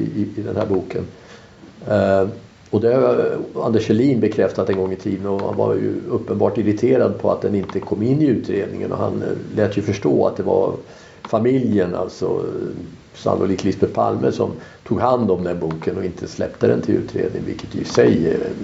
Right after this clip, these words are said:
naturligtvis besynnerligt. Och, eh, han tyckte att det hade skada, eller varit till skada för utredningen.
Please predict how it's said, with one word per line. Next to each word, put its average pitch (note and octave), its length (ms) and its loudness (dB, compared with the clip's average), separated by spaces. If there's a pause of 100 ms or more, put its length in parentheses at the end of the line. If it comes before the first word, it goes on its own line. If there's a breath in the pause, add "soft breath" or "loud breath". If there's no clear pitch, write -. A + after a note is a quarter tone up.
(120)
naturligtvis - 580 -2
besynnerligt. - 540 -6 (1040 loud breath)
Och, A2+ 220 2
eh, A2 140 2
han A2 160 2
tyckte G#2+ 260 2
att G2 80 0
det G#2 100 2
hade G2+ 200 -2
skada, - 460 0
eller G#2+ 240 0 (220)
varit G#2+ 180 -4
till - 100 -6
skada G#2+ 340 2
för E3 100 0
utredningen. D#2 680 -4